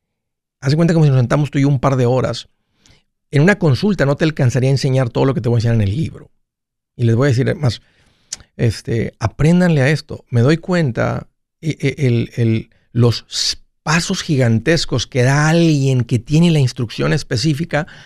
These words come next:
a alguien que nomás está como, como escuchando, como viendo, como averiguando. Entiendo que al principio así es, todos, ¿verdad? Estamos probando si me, si me llama la atención, si, si siento que voy a poder o no. Pero veo lo que hace la diferencia es la instrucción específica. Por eso el curso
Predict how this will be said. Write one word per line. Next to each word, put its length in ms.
a 140
alguien 240
que 120
nomás 220
está 220
como, 380
como 200
escuchando, 720
como 240
viendo, 480
como 180
averiguando. 460
Entiendo 260
que 80
al 60
principio 380
así 220
es, 140
todos, 280
¿verdad? 160
Estamos 300
probando 420
si 100
me, 140
si 120
me 80
llama 160
la 60
atención, 600
si, 180
si 120
siento 300
que 80
voy 140
a 120
poder 440
o 60
no. 520
Pero 200
veo 220
lo 140
que 80
hace 140
la 100
diferencia 480
es 80
la 100
instrucción 540
específica. 640
Por 140
eso 100
el 80
curso 500